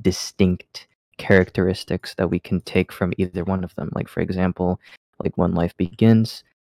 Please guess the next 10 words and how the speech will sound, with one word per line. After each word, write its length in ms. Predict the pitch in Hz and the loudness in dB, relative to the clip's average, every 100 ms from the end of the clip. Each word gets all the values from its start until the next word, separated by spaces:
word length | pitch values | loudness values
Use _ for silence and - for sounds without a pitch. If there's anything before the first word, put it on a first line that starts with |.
| _ | _
um, 260 | 92 92 90 | 0 2 2
we 120 | 104 | 4
know 160 | 98 90 | 4 4
that 160 | 90 - | 2 -2
this 140 | - | -4
person 680 | - 98 98 - 92 90 - | -4 -4 -4 -2 -2 -2 -4
could 180 | 98 - | -4 -2
potentially 600 | - - 95 95 98 92 | -4 -2 -2 -2 -4 -4
have 160 | 87 | -6
sentience, 800 | - 107 110 - 107 104 - | -2 0 2 2 2 2 -4